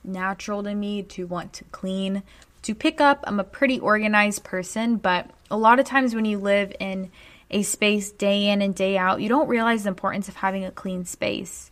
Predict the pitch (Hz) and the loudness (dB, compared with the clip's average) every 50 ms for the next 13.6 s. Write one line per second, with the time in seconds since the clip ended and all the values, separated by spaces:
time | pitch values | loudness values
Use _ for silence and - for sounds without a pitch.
0 | _ - 240 240 240 233 233 240 262 285 285 269 247 233 - 233 220 214 208 208 | _ 0 6 6 6 6 6 4 4 4 4 2 2 0 0 -2 0 2 4 4
1 | 214 226 240 247 269 277 277 269 254 233 220 202 - - 196 208 214 226 220 220 | 4 4 2 4 6 8 8 8 6 4 2 0 0 -2 -2 -2 0 0 0 0
2 | - - 202 208 214 214 214 - - 202 202 196 - - 202 202 196 185 180 - | 0 0 0 0 0 -2 -2 -4 -4 -4 -4 -2 -2 -2 -2 -2 -2 -4 -6 -12
3 | - - - 185 185 185 190 202 208 208 208 202 - - 180 180 175 175 - - | -14 -8 -6 -6 -4 -2 -2 -2 -2 -2 -4 -4 -6 -6 -6 -6 -6 -6 -4 -4
4 | 233 - 226 226 226 226 - - 185 180 180 190 196 202 202 190 185 185 180 185 | -4 -2 -2 -2 -2 -2 -4 -4 -8 -6 -2 -2 0 0 0 -2 -2 -4 -4 -4
5 | 190 - - 190 185 180 - 175 180 190 208 226 226 - - - - - _ _ | -4 -4 -4 -4 -4 -4 -6 -6 -4 -4 -4 -4 -6 -8 -12 -20 -20 -20 _ _
6 | _ - 233 226 214 208 202 214 220 233 247 262 262 254 247 208 208 208 208 208 | _ 0 2 4 4 4 4 4 4 4 6 4 4 4 4 0 0 2 0 -2
7 | 202 - - 202 - - 202 196 196 196 190 - - 196 185 185 - - 214 214 | -2 -4 -6 -6 -4 -4 -2 -2 -2 -4 -6 -6 -8 -8 -8 -8 -8 -6 -4 -4
8 | 214 208 190 190 190 175 175 190 190 180 - - - _ _ _ _ _ _ _ | -2 -2 -2 -2 -2 -2 -2 -4 -4 -4 -6 -12 -20 _ _ _ _ _ _ _
9 | - 196 190 180 180 185 190 208 233 254 277 262 - - 180 - - 196 190 190 | -2 -2 -2 0 0 0 0 2 2 2 0 0 0 -4 -8 -4 -2 -2 0 0
10 | 185 185 180 - - - - 190 185 180 175 - 190 196 202 202 - - - - | 0 0 0 -2 -2 -4 -6 -4 -4 -4 -4 -4 -4 -4 -4 -4 -6 -6 -10 -14
11 | _ - - 190 175 - - - 190 - - - - 269 277 277 277 269 247 220 | _ -10 -8 -6 -6 -4 -6 -6 -8 -12 0 8 10 10 10 10 8 6 4 2
12 | 208 196 196 190 190 180 185 - - - - - - - 277 285 277 220 220 233 | 2 0 0 0 0 -2 -6 -10 -10 -10 -6 -4 0 4 6 6 6 6 4 2
13 | 214 - - 214 214 208 202 196 196 190 190 196 | 0 0 2 4 4 4 4 4 2 0 -2 -4